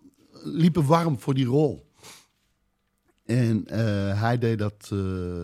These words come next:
zo goed. Ehm, en dat zie je ook in, eigenlijk in al die rollen. Dog Day Afternoon, eh, is hij een, eh, transgender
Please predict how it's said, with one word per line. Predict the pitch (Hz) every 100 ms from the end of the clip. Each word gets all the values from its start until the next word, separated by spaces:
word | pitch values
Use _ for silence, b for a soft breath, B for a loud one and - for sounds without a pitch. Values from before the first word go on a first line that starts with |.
| 87
zo | 92 123 131
goed. | - - 143 - - _ _
Ehm, | - 113 110 110 107 107 104 101 92
en | 123
dat | 113 -
zie | - 151
je | 147
ook | 127 120 -
in, | 120
eigenlijk | - 131 139 123
in | 123
al | - 131
die | 127 117
rollen. | 101 90 87
Dog | 113 123
Day | 123 107
Afternoon, | 98 - 104 110 113 113 b b b b b b b _
eh, | 101 101 -
is | 113 -
hij | 107 95
een, | 90 87
eh, | 98 85
transgender | 73 117 107 101 - 104 110 117